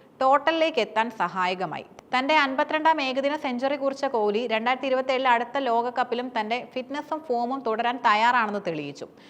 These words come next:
സമ്മർദ്ദമില്ലാതെ ക്രീസിൽ എത്തിയത് മുതൽ തകർച്ചയിൽ നിന്ന് ടീമിനെ രക്ഷിച്ചെടുത്ത അദ്ദേഹത്തിന്റെ ഇന്നിംഗ്സ് പ്രശംസനീയമാണ്. ക്യാപ്റ്റൻ എന്ന നിലയിൽ ബാറ്റിംഗിൽ തകർപ്പൻ പ്രകടനം കാഴ്ചവെച്ചില്ലെങ്കിലും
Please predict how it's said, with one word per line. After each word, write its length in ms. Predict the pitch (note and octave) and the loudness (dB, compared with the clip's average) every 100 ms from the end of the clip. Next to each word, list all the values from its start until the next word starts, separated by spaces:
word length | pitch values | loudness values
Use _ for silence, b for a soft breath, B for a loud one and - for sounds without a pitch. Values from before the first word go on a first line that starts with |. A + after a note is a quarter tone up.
| B - | B -2
സമ്മർദ്ദമില്ലാതെ 800 | C4 C#4 D#4+ E4 E4+ E4 D#4 E4 D#4+ | 0 2 0 0 0 2 2 0 -2
ക്രീസിൽ 400 | C4+ C#4+ D#4+ D4 | -4 -4 0 2
എത്തിയത് 380 | B3+ C4+ C#4+ | 2 0 0
മുതൽ 300 | C#4+ B3 B3 B3 | 0 0 -2 2
തകർച്ചയിൽ 420 | A3 A#3 A#3+ C4+ C4 | 2 0 -2 -2 -2
നിന്ന് 240 | B3+ B3+ | -4 -4
ടീമിനെ 380 | A3+ A3 A#3+ B3 - B B | -4 -2 -4 -6 -16 B B
രക്ഷിച്ചെടുത്ത 460 | B3+ C4 D#4+ D#4 D4 | 2 2 -2 -2 2
അദ്ദേഹത്തിന്റെ 540 | C4+ B3 B3 C4 B3+ | 2 2 -2 -4 -4
ഇന്നിംഗ്സ് 380 | A#3+ A3 B3 B3 | -4 -4 -6 -8
പ്രശംസനീയമാണ്. 920 | - F#3+ G#3 G#3+ A3+ A3+ A3 E3+ C#3 - | -8 -8 -8 -8 -8 -4 -4 -6 -8 -10
ക്യാപ്റ്റൻ 480 | - G3 G3+ B3+ | -2 -2 -2 -4
എന്ന 120 | B3+ C4 | -4 -4
നിലയിൽ 300 | B3+ A#3+ B3+ | -2 -2 0
ബാറ്റിംഗിൽ 540 | G#3+ G#3+ A3+ C4 C4 | 2 0 0 -4 -4
തകർപ്പൻ 500 | C4+ A3 A#3 - C4+ | -2 -2 -2 -6 -6
പ്രകടനം 320 | C4 B3+ B3 B3+ | -2 -2 -2 -2
കാഴ്ചവെച്ചില്ലെങ്കിലും 1120 | A#3+ G#3+ A3+ C4 A3 G#3+ B3 G#3+ F#3 E3 A3+ | -2 -2 -4 -4 -4 -4 -6 -4 -4 -4 -6